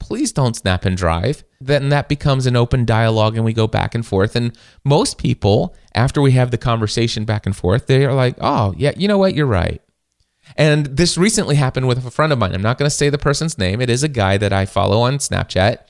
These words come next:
And I, I reached out to him, and I saw, I, I was watching his Snapchat story. I watch his story every single day.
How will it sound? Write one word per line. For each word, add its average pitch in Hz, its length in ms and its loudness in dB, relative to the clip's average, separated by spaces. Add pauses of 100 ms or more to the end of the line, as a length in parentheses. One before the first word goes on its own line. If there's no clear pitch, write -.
(520)
And 143 880 0 (420)
I, 143 380 0
I 123 100 0
reached 143 300 0
out 123 140 0
to 127 80 0
him, 135 160 2
and 123 80 2
I - 20 2
saw, 127 280 -2
I, 117 160 -4
I 110 120 0
was 113 280 -2 (140)
watching 104 300 0
his 139 160 -2
Snapchat 101 440 -2
story. 104 260 0
I 117 60 2
watch 104 220 0
his 104 120 -4
story 104 480 0
every 104 220 -2
single 143 320 0
day. 107 360 0